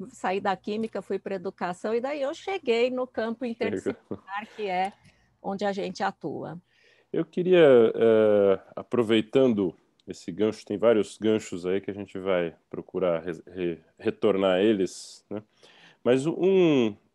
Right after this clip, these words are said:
Speaker 2: um deles é, é justamente, ah, pensar que hoje em dia, né, quer dizer, a gente falou aí do, <laughs> da exclusão de um,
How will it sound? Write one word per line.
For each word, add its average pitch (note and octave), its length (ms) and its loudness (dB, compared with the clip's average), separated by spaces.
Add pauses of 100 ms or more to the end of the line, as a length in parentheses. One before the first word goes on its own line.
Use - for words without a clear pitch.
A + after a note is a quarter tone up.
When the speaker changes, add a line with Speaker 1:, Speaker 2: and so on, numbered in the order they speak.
(720)
Speaker 2:
um C3 160 -4
deles B2+ 420 2
é, A#2+ 420 6
é G2 680 0
justamente, G#2+ 1300 -4 (760)
ah, F#2 560 -2 (140)
pensar B2 720 0 (240)
que D#3 320 -8 (1000)
hoje C3+ 240 -2
em B2 40 -2
dia, A#2 320 4
né, A#2+ 100 2
quer G2+ 140 -8
dizer, D2+ 280 -12
a F2+ 40 -18
gente F2+ 160 -16
falou F#2+ 300 0
aí F2 120 0
do, E2 240 -6 (140)
<laughs> - 80 -10
da G#2+ 160 -4
exclusão G#2+ 720 -2
de G2 120 -6
um, F#2 220 -6